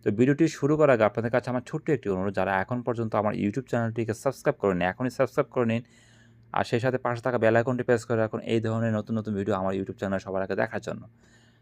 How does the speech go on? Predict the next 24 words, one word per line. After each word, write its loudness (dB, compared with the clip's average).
আর 4
একটা 0
কথা 4
বলে 6
নিচ্ছি, 2
যারা 6
আমার 4
এস-, 0
এই 4
ভিডিওটি 4
দেখার 4
পরও 2
যার, 4
তারপরও 2
এসএনবি 2
মাস্টার -2
কার্ড 2
অনলাইনে 2
আবেদন 0
করতে -2
পারবেন 2
না 0
বা 2
পারবেন, 0